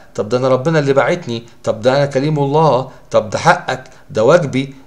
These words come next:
ده مش عارف ايه، انت بتقبض عشان تعلمني، ده ربنا هو اللي امر"؟ لا، ما قالش كده خالص، وانما قال ايه؟ قال: "ستجدني ان شاء الله صابرا ولا اعصي لك امرا". يعني هو استعان بالمشيئه انه حي-،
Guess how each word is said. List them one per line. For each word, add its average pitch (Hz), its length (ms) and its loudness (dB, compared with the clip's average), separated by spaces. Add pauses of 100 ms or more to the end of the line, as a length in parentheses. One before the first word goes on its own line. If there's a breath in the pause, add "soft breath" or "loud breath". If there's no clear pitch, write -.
ده 113 200 0
مش 107 180 -4
عارف 127 260 -4
ايه، 156 240 0
انت 127 140 -4
بتقبض 120 380 -2
عشان 120 280 -2
تعلمني، 123 640 0
ده 113 160 -2
ربنا 123 260 -2
هو 143 160 4
اللي 127 120 4
امر"؟ 165 380 0
لا، 233 200 0
ما 220 100 -6
قالش 208 220 -2
كده 131 220 -2
خالص، - 380 -10 (440 soft breath)
وانما 127 300 -2
قال 139 120 0
ايه؟ 123 380 -4 (200 loud breath)
قال: 113 280 2
"ستجدني 117 760 -4
ان 120 100 -6
شاء 123 680 2
الله 117 400 0
صابرا 113 440 0
ولا 117 360 0
اعصي 123 340 -4
لك 131 220 -2
امرا". 117 520 2 (420 loud breath)
يعني 107 400 -2
هو 131 220 2
استعان 110 540 -2
بالمشيئه 120 560 -2
انه 139 280 -6
حي-، 127 220 -2